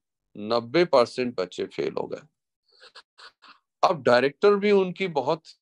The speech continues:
इज्जत करते थे, रिस्पेक्ट देते थे कि भाई ये तो हमारा, अ, जो है, अ, इतना हाईली क्वालिफाइड है, ये कैसे गलत हो सकता है?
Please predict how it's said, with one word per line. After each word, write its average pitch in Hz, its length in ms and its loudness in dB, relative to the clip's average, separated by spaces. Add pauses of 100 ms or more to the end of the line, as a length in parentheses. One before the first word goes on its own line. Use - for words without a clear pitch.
(320)
इज्जत 120 640 -6 (100)
करते - 1040 -8
थे, 143 460 0
रिस्पेक्ट 120 540 -4
देते 131 280 0
थे 127 220 -6 (460)
कि 123 80 2
भाई 123 160 2
ये 120 240 2
तो 139 160 0
हमारा, 117 380 0 (380)
अ, 95 400 -4
जो 101 180 -8
है, 101 260 2
अ, 90 440 -4
इतना 113 480 -2 (280)
हाईली 95 280 2
क्वालिफाइड 113 680 0
है, 101 220 -2
ये 117 140 -6
कैसे 160 240 -4
गलत 156 280 0
हो 151 60 -2
सकता 147 280 -4
है? 151 140 -2